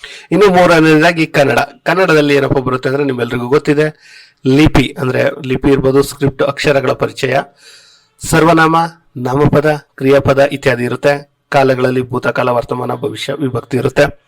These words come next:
ಸಂಧಿ, ಸಮಾಸ, ಕಾರಕಗಳು, ಕ್ರಿಯಾಪದಗಳು, ಪೂರಕಗಳು ಇರುತ್ತೆ. ಕ್ರಿಯಾನಾಮಗಳು, ಉಪಸರ್ಗಗಳು ಇತ್ಯಾದಿ.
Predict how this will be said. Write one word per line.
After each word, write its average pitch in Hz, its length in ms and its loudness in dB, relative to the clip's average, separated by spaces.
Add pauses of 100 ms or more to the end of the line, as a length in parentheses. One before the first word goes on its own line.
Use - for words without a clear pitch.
(600)
ಸಂಧಿ, 185 440 2
ಸಮಾಸ, 143 480 2
ಕಾರಕಗಳು, 131 920 0 (220)
ಕ್ರಿಯಾಪದಗಳು, 123 600 -2
ಪೂರಕಗಳು 113 560 -4
ಇರುತ್ತೆ. 147 340 -4 (420)
ಕ್ರಿಯಾನಾಮಗಳು, 135 680 2
ಉಪಸರ್ಗಗಳು 135 640 -2
ಇತ್ಯಾದಿ. 139 540 -2